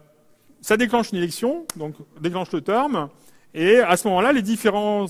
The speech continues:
éléments du système vont recevoir, ou pas, s'ils sont down, des demandes de vote. Et ces demandes de vote, ils vont y répondre ou pas positivement en fonction de, de l'état. Généralement positivement. Euh,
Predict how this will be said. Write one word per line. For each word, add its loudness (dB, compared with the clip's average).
éléments 0
du -8
système -4
vont 2
recevoir, -2
ou -6
pas, 0
s'ils -12
sont -12
down, -6
des 0
demandes 2
de 4
vote. -2
Et -8
ces -2
demandes 0
de 0
vote, 0
ils -2
vont 0
y 2
répondre 0
ou -4
pas 2
positivement -4
en -6
fonction -8
de, -4
de -8
l'état. -8
Généralement 0
positivement. -8
Euh, -4